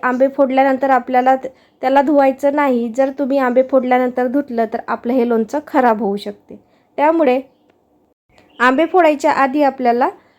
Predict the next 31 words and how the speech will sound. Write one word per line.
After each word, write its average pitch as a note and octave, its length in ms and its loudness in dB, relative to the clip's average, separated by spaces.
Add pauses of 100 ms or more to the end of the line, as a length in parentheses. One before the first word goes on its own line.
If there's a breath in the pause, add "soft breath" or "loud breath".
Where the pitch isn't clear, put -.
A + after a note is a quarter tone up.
(260 soft breath)
हे C4 60 -2
आंबे B3+ 440 2
स्वच्छ - 600 -4
दोन D4+ 340 2
पाण्याने C4 460 2
धुवून C#4 360 0
त्यानंतर C4 540 0 (160)
पुसून D#4 400 -2 (520)
हे D4 40 0
आपल्याला C4 400 2
आंबे A#3 240 0
फोडायचे A3+ 520 0
आहे. G3 260 -8 (920)
अशा C4 220 2
प्रकारच्या C#4+ 520 2
आंबे C4 240 2
फोडीने C#4 380 0
आपल्याला B3+ 380 -2
हे B3+ 220 0
आंबे A#3+ 300 0
फोडायचे A#3+ 480 -2
आहे. C4 320 -2 (500 soft breath)
तुम्हाला D4 300 4
हव्या C4+ 300 0
त्या D4 180 0
आकारामध्ये C4 540 0
तुम्ही C4 280 -2
हे C4+ 100 0
आंबे A#3+ 260 -2
फोडू B3+ 220 0
शकता. C4+ 380 -4